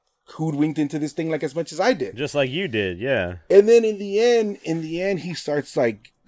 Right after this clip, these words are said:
Speaker 1: uh, he's like, "Yeah, man." He's just like, so we started talking about his marriage. I started talking about his marriage, and I was like, "Oh, so, like, tell me about this girl, like, you're gonna be married." He's like, "Oh, you know, like, I met her, like, two years ago. We actually worked together,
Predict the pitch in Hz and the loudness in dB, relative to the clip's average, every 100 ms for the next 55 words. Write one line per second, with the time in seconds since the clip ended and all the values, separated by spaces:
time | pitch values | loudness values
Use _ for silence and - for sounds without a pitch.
0 | 131 113 104 101 101 101 _ _ _ 107 | -2 0 0 -2 -6 -10 _ _ _ -12
1 | 156 143 123 92 131 143 135 131 127 127 | -8 -4 -4 2 4 4 2 0 -2 -2
2 | 127 123 131 - 135 170 147 151 131 110 | -2 -2 -4 -2 0 4 2 2 0 -2
3 | 113 156 143 113 - - - - _ 107 | 2 4 4 2 -8 -20 -20 -20 _ -4
4 | 139 135 139 123 110 139 160 127 117 120 | 0 0 0 0 -2 -2 -2 -2 -4 0
5 | 196 170 147 127 113 151 147 143 131 - | 0 0 0 0 0 -2 0 -2 -4 -2
6 | 147 202 127 113 113 113 113 113 107 123 | 0 2 0 -2 -4 -4 -4 -4 -6 0
7 | 147 143 135 127 117 110 113 123 113 98 | 2 4 2 2 0 0 0 0 0 -2
8 | - 110 135 135 123 131 127 120 113 101 | -8 -6 -4 -4 -4 -2 0 0 -4 -8
9 | - 101 131 139 - 120 127 120 | -12 -4 -2 -2 -4 -2 0 0